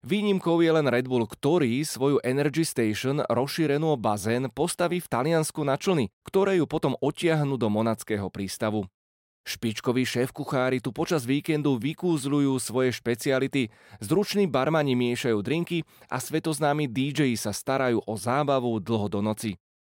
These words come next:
Red Bull Energy Station bola prvýkrát predstavená v sezóne dvetisícšesť a odvtedy patrí k neodmysliteľnému koloritu Veľkej ceny. Plavecký bazén bol dejiskom mnohých pamätných momentov.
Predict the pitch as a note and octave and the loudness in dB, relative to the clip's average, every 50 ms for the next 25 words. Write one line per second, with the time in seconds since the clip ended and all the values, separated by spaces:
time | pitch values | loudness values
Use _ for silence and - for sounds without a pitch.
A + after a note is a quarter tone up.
0 | _ _ _ _ - - A#2 - A#2 A2 F#2+ A2 B2+ D3+ D3+ - B2+ C3 C3+ C3+ | _ _ _ _ -8 -6 -4 -2 -2 -2 0 0 2 2 2 2 2 2 2 0
1 | B2+ C#3 C#3 - - - A2+ C3 C#3+ - C#3+ B2+ B2 A2 A#2 A#2 A2+ - B2 A#2+ | 0 0 -2 -2 0 0 0 0 0 0 -2 -2 0 0 0 0 0 0 -2 -2
2 | D3 D#3 D3+ - E3 D3 C#3+ - - C3 C3 - - - C#3 B2+ C#3 C#3 C3+ C3 | -2 -2 -2 0 -2 -2 -2 -2 0 -2 -2 -2 -2 -2 0 0 2 0 0 0
3 | B2 - C3 B2 A#2+ C3+ C3 C3+ B2+ G#2 G#2 A#2 A2+ - A#2+ G#2+ - C3+ A#2+ A2 | -2 -2 -4 -2 0 0 0 0 -2 -2 0 -2 -2 -2 -6 -6 -4 -4 -4 -4
4 | - - D3+ D#3+ - - - - - - - - - - - - A#2 B2 - - | -2 -2 -2 -2 -2 -4 -10 -16 -20 -20 -12 -8 -6 -6 -4 -4 -6 -6 -4 -2
5 | - C#3+ D3+ F3+ E3 - C3 C3 - C#3+ C#3+ A#2 A#2 G#2+ A2+ B2 C#3+ D#3 D3 D3+ | 0 0 0 0 -2 -2 -2 -2 0 0 -2 0 0 0 0 2 2 0 0 -2
6 | D#3 D3 - D3+ D#3 - - C#3+ C#3 C3+ C#3 C3+ B2+ B2 B2+ B2 A2+ - - C#3 | -4 -4 -2 -4 -4 -2 0 0 0 2 0 0 0 0 0 0 -2 -2 -2 0
7 | D3+ D#3 D3+ C#3 C3 - - A2 G2+ G#2 G2 F#2+ - G2+ G2 - - A2 G#2+ A2+ | 0 2 2 0 0 -2 -2 -2 0 0 -2 -2 -2 -6 -6 -4 -4 -4 -2 -2
8 | A#2 G#2 - _ _ _ _ _ _ _ _ - D3 D#3 F3 F#3+ F3+ - - F#3 | -2 -2 -4 _ _ _ _ _ _ _ _ -4 -2 0 0 0 0 -2 -2 -4
9 | D#3+ A#2 A#2+ A#2+ A#2 A#2 C3 A#2+ A#2 G#2 A2+ A2 G2 A#2+ C3+ C#3 C3 - - C#3+ | 0 0 2 0 2 2 0 0 2 2 0 0 2 0 0 0 0 -2 -2 0
10 | B2+ B2+ B2 B2 C3 C#3 D#3 D#3 C3+ A#2+ A2 - _ - C3 B2+ C#3 E3 D#3+ - | 0 2 2 2 2 4 2 2 0 -2 -4 -8 _ -4 -2 0 0 0 -2 -2
11 | - D#3 D3 C3 A2+ A#2+ B2 C3+ C#3+ D3 D3 - C#3+ B2+ A#2 G2+ | -2 -2 -2 -2 0 0 0 0 0 -2 0 2 2 2 2 0